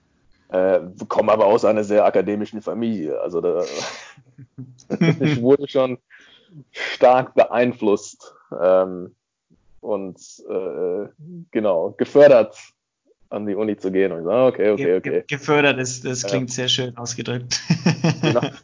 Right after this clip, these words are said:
Speaker 1: <laughs> Nee, das, das war aber auch so. Das war, also es war kein irgendwie harte, hartes Ding. Und weil ich halt auch selber nicht so sicher war mit dem, was ich machen will,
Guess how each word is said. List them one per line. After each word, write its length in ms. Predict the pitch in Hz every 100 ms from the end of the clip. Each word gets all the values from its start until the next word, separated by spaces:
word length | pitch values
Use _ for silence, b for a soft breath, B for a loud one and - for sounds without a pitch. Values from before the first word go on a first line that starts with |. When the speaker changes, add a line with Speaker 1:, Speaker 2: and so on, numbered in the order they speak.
| _ _ _ _
Speaker 1:
<laughs> 160 | 120 - - - b b b _
Nee, 260 | 147 196 170
das, 200 | 170 120
das 280 | 139 156 113
war 100 | 131
aber 100 | 104
auch 80 | 104
so. 180 | 92 98
Das 160 | 101 -
war, 200 | 101 -
also 160 | 110
es 140 | 113 -
war 120 | 120
kein 280 | - 113 104
irgendwie 460 | 101 107 107 98 85
harte, 840 | - 82 95 - 98 92 92 - _ _ -
hartes 400 | - 95 92 -
Ding. 160 | 123
Und 180 | 117 98
weil 120 | 101
ich 220 | 113 - -
halt 340 | - 113 - _ _ _ _ _ _ _ - _ -
auch 160 | -
selber 280 | - 160 160
nicht 180 | 156 160
so 120 | 180
sicher 340 | 139 165 156
war 240 | 127 127 127
mit 160 | 123
dem, 140 | 123 123
was 140 | 117
ich 80 | 107
machen 280 | 101 104 98
will, 240 | 101 104